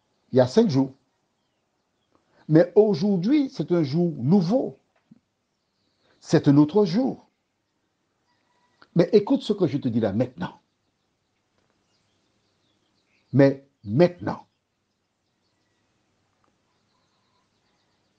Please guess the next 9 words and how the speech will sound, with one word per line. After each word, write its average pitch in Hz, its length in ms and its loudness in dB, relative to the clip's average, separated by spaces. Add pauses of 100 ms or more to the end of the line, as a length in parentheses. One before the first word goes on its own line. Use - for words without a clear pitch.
(640)
Et 160 100 6
j'aime 156 280 2
beaucoup 196 840 -6 (1300)
le 120 180 4
même 110 680 0 (360)
qu'il 110 140 -16
y - 20 -12
a 92 40 -14
derrière. 76 480 -16